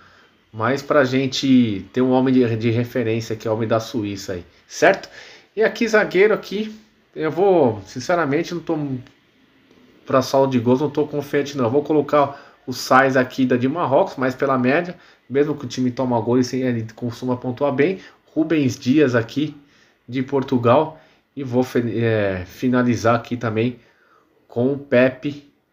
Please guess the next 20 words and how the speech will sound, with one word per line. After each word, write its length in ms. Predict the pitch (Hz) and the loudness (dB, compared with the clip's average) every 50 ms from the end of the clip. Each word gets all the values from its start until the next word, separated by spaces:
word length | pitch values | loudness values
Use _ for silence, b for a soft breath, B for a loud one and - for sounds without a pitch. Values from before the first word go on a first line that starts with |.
| _ _ _ | _ _ _
de 120 | 107 113 123 | -10 -8 -8
Portugal 640 | 117 - 135 127 123 - 127 110 110 113 120 120 117 | -4 -2 -2 -2 -2 -2 -4 0 4 4 6 6 6
aí. 320 | 107 107 113 123 127 117 113 | 4 4 2 0 -2 -4 -4
Nosso 260 | 123 120 117 - - | -4 -4 -4 -4 -6
goleiro 340 | 113 117 110 104 110 117 117 | -2 -2 0 2 2 2 2
vai 140 | 113 110 107 | 0 0 -2
ser 140 | - - | -2 -4
o 80 | 117 110 | -6 -6
Simon 580 | - - - 110 110 113 113 113 117 113 113 113 | -6 -4 -2 -2 -2 0 -2 -4 -4 -6 -4 -2
da 140 | 117 117 | -2 -2
Espanha. 580 | 110 117 - - - 110 104 101 98 95 85 78 - _ _ b b b b b b b b b b b b b b b b b b | -2 -2 -6 -12 -8 -6 -6 -6 -6 -8 -10 -12 -18 _ _ b b b b b b b b b b b b b b b b b b
Você 100 | - 107 | -8 0
viu 120 | 117 160 | 0 0
que 80 | 190 202 | 2 2
o 40 | 190 | 0
time 200 | - 196 208 196 | 0 -2 -2 -2
ficou 920 | - 220 - - 180 196 196 190 180 175 165 147 135 127 120 110 107 104 | -2 -4 0 4 4 6 6 6 6 4 4 4 4 2 0 0 -2 -4
meio 340 | 104 104 104 110 127 165 196 | -6 -8 -4 -4 -2 -2 -2
mesclado, 600 | 208 202 190 - - - - 131 131 160 180 175 147 | -2 -2 -4 -4 -6 -10 -8 -4 -2 0 0 -2 -4
que 340 | - 147 143 139 131 123 | -4 -4 0 2 2 2